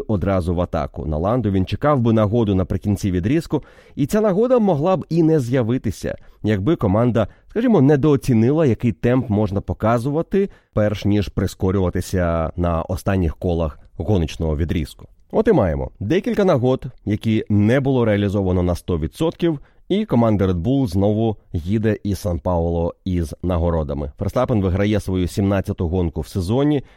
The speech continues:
і, як команда відзначила по радіо після фінішу, "Якщо мої підрахунки правильні, — сказав Джі Пі, — то ти сьогодні побив рекорд Альберто Аскарі із п'ятдесят другого року". Про що мова? Мова про рекорд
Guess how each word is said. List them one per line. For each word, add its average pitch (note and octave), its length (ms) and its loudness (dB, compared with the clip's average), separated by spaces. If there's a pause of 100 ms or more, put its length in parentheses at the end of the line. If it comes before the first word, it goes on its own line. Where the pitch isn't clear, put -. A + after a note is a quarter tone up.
(160)
і, A2 340 0
як G2+ 260 -2
команда F2 340 0
відзначила F2 480 -2
по G2 160 -2
радіо A#2+ 380 2
після E2 360 -4
фінішу, B2 600 0 (360)
"Якщо G2+ 240 -2
мої F#3 180 0
підрахунки D3 500 0
правильні, — G#3 520 2 (140)
сказав D3 420 -2
Джі C#3+ 160 -2
Пі, — C#3 280 -2 (320)
то A2+ 140 0
ти E3+ 300 -2
сьогодні C#3+ 680 0 (140)
побив A#2+ 360 2
рекорд A2 460 0
Альберто F#2+ 460 0
Аскарі A2 460 0 (100)
із C3 180 0
п'ятдесят F2+ 520 -2
другого D#2+ 440 0
року". E2 340 -4 (480)
Про C3+ 120 0
що F3+ 180 2
мова? F2 280 0 (220)
Мова F3 280 2
про C#3 220 0
рекорд C#3+ 520 0